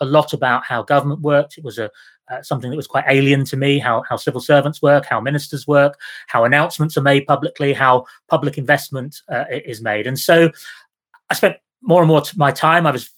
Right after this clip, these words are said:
very lucky. Global, who owned Classic F M, were, were, were very happy for me to do that. They felt it was an important, uh,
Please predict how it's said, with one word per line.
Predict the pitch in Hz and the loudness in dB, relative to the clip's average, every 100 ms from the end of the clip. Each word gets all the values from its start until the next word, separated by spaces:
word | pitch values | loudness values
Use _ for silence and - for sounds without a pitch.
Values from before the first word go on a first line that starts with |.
| - | 0
very | 151 | 2
lucky. | 139 147 143 170 | 2 -2 -2 -6
Global, | 156 147 156 147 156 | -4 0 2 2 -2
who | 139 139 | -2 -2
owned | 139 143 135 123 - | 0 -2 -4 -12 -12
Classic | - 135 156 | -8 -8 -6
F | 139 127 | -6 -4
M, | 147 139 | -4 -2
were, | 127 120 - - - | -4 -6 -10 -12 -4
were, | 123 139 | -4 -4
were | 139 | -2
very | 147 131 | 0 0
happy | - 139 - 123 | 0 -2 -2 -6
for | 135 | -6
me | 131 | -8
to | 117 | -8
do | 127 143 | -2 0
that. | 151 160 | 0 0
They | 143 | -4
felt | 123 139 139 | -6 -6 -6
it | |
was | 143 _ - | -10 _ -14
an | 123 | -12
important, | 120 143 156 131 - | -6 -6 -6 -10 -6
uh, | 135 | -2